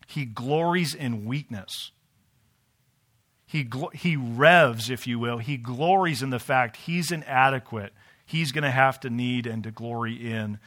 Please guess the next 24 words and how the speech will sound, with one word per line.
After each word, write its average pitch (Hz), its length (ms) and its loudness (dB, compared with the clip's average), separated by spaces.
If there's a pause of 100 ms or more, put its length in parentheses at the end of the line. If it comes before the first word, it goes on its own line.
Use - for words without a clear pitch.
(160)
God. 147 220 8
And 110 80 -4
so 131 160 -2
he 123 200 -2
revels 139 600 4
in 127 160 0
the 120 100 -2
need 147 320 -2
he 156 140 -8
has 127 340 -2
for 120 160 -10
the 113 80 -8
power 120 640 0 (260)
of 120 160 -4
Christ. 131 540 -2 (400)
He 160 120 -2
boasts, 139 680 4
notice 160 320 -2
at 131 80 -8
the 143 100 0
end 139 140 0
of 120 60 -4
verse 127 220 -2
nine, 135 440 4